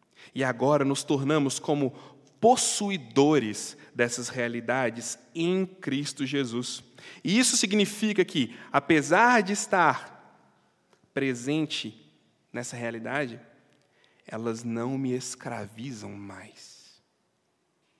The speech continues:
Essa é a grande virada do Evangelho. Eu estou nisso, mas isso não é tudo o que eu tenho mais.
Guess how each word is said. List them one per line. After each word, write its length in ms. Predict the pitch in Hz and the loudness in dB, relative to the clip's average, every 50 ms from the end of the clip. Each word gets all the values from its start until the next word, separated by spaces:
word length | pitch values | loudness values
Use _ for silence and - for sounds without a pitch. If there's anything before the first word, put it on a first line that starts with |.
| _ _ _ _ _ _ _ _ _ _ _ _ _ _ _ _ _ _ _ | _ _ _ _ _ _ _ _ _ _ _ _ _ _ _ _ _ _ _
Essa 240 | - 156 165 - - | -8 -6 -6 -6 -8
é 20 | 151 | -8
a 20 | |
grande 280 | 135 131 120 120 113 110 | -6 -6 -6 -6 -8 -8
virada 440 | 107 113 107 101 101 98 98 104 101 | -8 -8 -8 -6 -8 -8 -8 -10 -10
do 80 | 101 | -10
Evangelho. 580 | 101 98 104 98 98 95 101 98 98 101 - - _ _ _ _ _ _ _ _ _ _ _ _ _ _ _ _ - - - | -10 -10 -10 -12 -12 -12 -12 -14 -14 -18 -20 -20 _ _ _ _ _ _ _ _ _ _ _ _ _ _ _ _ -20 -10 -4
Eu 100 | - 135 | -2 -2
estou 520 | 139 - - - - - - 190 185 180 | 0 0 -2 -4 -2 2 4 4 4 4
nisso, 500 | 156 131 127 123 113 - - - - 101 - - _ _ _ _ _ _ _ _ _ _ _ _ _ _ - _ | 4 2 2 2 0 -2 -4 -4 -6 -8 -12 -16 _ _ _ _ _ _ _ _ _ _ _ _ _ _ -18 _
mas 140 | - 123 127 | -10 -8 -6
isso 200 | 131 - - 139 | -6 -4 -4 -4
não 140 | 135 135 143 | -4 -4 -6
é 60 | 143 | -8
tudo 640 | 143 - - _ - 123 113 113 113 110 107 107 104 _ _ _ _ _ _ | -10 -14 -16 _ -8 -8 -8 -8 -8 -10 -10 -10 -12 _ _ _ _ _ _
o 60 | - 110 | -16 -14
que 120 | - - | -10 -10
eu 80 | 110 107 | -10 -10
tenho 300 | - - 110 107 104 104 | -12 -14 -14 -12 -12 -12
mais. 540 | 104 98 101 98 95 - - - - - | -12 -14 -16 -18 -20 -20 -20 -20 -20 -20